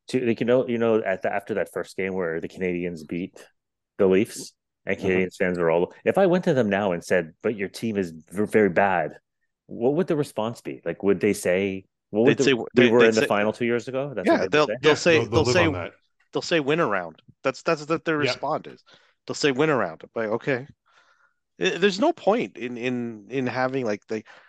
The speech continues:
Speaker 2: I find hockey arguments, i-, if you're a Toronto fan, are the worst.
Speaker 1: Uh, okay, but serious, serious question though. Is it still Ottawa's division to lose?
Speaker 2: Yeah.
Speaker 3: Yeah.
Speaker 1: What
Speaker 2: I believe
Speaker 1: happened?
Speaker 2: so.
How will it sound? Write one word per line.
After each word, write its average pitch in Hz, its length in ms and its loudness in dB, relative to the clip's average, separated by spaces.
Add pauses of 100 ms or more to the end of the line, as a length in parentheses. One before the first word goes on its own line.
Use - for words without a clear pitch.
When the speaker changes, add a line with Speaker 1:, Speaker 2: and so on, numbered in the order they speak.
(180)
Speaker 2:
I - 100 -4
find 220 220 2
hockey 156 640 -2
arguments, 180 680 -4
i-, 110 360 -8
if 123 380 -2
you're 123 160 4
a 95 60 0
Toronto 107 420 2
fan, 151 500 -4
are 101 200 0
the 98 80 0
worst. 85 500 -8 (480)
Speaker 1:
Uh, - 160 -6
okay, 107 200 -2
but 80 120 0
serious, 147 540 2
serious 135 400 2
question 95 340 -4
though. 73 260 -14 (140)
Is 113 160 2
it 113 140 -2
still 131 380 4
Ottawa's 98 520 4
division 87 440 -2
to 80 260 -4
lose? 73 440 -8 (300)
Speaker 2:
Yeah. 82 280 -8 (440)
Speaker 3:
Yeah. - 220 -8 (1080)
Speaker 1:
What - 180 4
Speaker 2:
I 185 120 4
believe - 80 4
Speaker 1:
happened? 131 200 4
Speaker 2:
so. 110 200 2